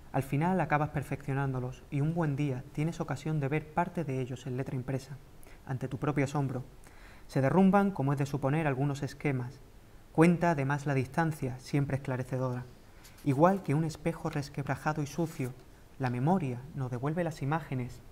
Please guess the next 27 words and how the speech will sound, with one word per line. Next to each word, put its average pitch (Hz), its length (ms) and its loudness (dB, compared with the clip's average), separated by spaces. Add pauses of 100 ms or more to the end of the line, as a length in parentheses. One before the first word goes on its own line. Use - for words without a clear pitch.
(800)
que 139 140 4
de 127 80 2
nosotros 156 420 -4
mismos 151 460 2
forjamos 135 580 -4
en 120 80 -8
cada 131 220 0
momento, 131 480 2 (520)
los 127 120 4
diversos 151 360 4
papeles 143 460 4
que - 120 -2
el 117 100 -2
tiempo 147 440 2 (160)
nos 131 180 -4
ha 151 80 2
hecho 135 300 -4
desempeñar. 120 540 -4 (1160)
Calma 170 240 10
aparente 208 600 6
supone 170 520 4
un 151 120 2
avance 160 440 2
en 143 140 2
donde 127 220 0
la 123 120 -2
luz 185 280 0